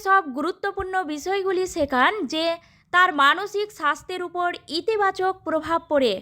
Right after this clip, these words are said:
তাই এই বয়স থেকে আপনার মেয়ের ভবিষ্যৎ উন্নত করতে এই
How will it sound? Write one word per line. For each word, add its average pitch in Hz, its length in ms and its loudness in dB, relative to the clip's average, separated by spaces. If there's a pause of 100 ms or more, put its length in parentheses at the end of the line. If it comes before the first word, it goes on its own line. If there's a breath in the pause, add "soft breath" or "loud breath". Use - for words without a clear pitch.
(520 soft breath)
তাই 359 240 6 (140)
এই 392 80 -4 (100)
বয়স 311 240 0 (100)
থেকে 359 200 -10 (200)
আপনার 330 360 0
মেয়ের 320 240 -4 (100)
ভবিষ্যৎ 330 500 -4 (100)
উন্নত 392 360 2 (120)
করতে 254 280 0 (720 soft breath)
এই 349 180 6